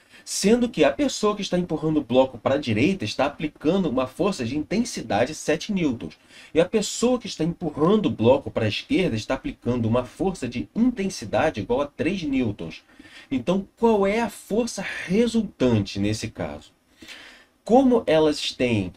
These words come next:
mesma direção e sentidos opostos, a direção das duas é horizontal. Porém, uma é pra direita e a outra pra esquerda. Basta nós subtrairmos a maior força da menor força.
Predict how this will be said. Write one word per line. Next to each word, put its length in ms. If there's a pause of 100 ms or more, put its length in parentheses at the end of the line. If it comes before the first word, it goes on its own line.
mesma 680
direção 880
e 80
sentidos 1000
opostos, 720
a 80
direção 560
das 260
duas 320
é 80
horizontal. 680 (400)
Porém, 540
uma 220
é 20
pra 220
direita 420
e 60
a 20
outra 220
pra 100
esquerda. 580 (300)
Basta 480
nós 300
subtrairmos 1200
a 60
maior 500
força 480
da 100
menor 320
força. 560